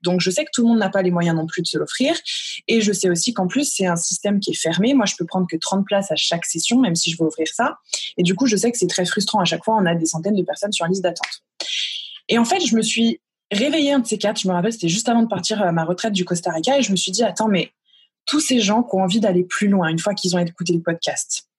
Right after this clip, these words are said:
Parce que tout le monde s'attend à une recette miracle. Quand tu fais un podcast sur l'estime de toi, «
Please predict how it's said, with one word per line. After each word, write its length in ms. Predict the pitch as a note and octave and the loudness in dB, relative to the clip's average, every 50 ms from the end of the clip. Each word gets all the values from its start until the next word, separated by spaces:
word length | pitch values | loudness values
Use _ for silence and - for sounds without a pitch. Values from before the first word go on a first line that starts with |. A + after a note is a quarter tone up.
| _ - - - - - - _ | _ -18 -16 -16 -16 -18 -8 _
Parce 160 | - G#3 - | -4 -4 -2
que 240 | - - E3 C#3 - - _ _ _ - | -2 0 -2 -2 -2 -6 _ _ _ 0
tout 100 | - B3 | 2 4
le 60 | B3 | 4
monde 140 | B3+ C4+ B3+ | 6 4 4
s'attend 240 | - G#3 F#3 G3 | 2 0 0 2
à 20 | F#3+ | 2
une 80 | F#3 | 2
recette 320 | F3+ E3+ F3 F3 F#3 F3 E3+ | 2 0 0 0 -2 -2 0
miracle. 400 | E3 E3 D#3+ C#3+ - - - - - | 0 0 0 -2 -4 -6 -10 -8 -6
Quand 140 | - D#3+ | -4 -4
tu 120 | D#3+ D#3+ - | -2 -2 -2
fais 100 | - G3+ | 0 0
un 80 | G3 | 0
podcast 320 | F#3 F#3+ F#3 - G3 F3+ F3 | 0 0 0 0 0 0 0
sur 80 | - E3+ | 0 0
l'estime 300 | D#3+ D#3+ D#3+ - F3+ F3 | 0 0 0 0 0 2
de 100 | E3 E3 | 2 0
toi, « 240 | E3+ - A3+ B3 | 0 0 -2 -2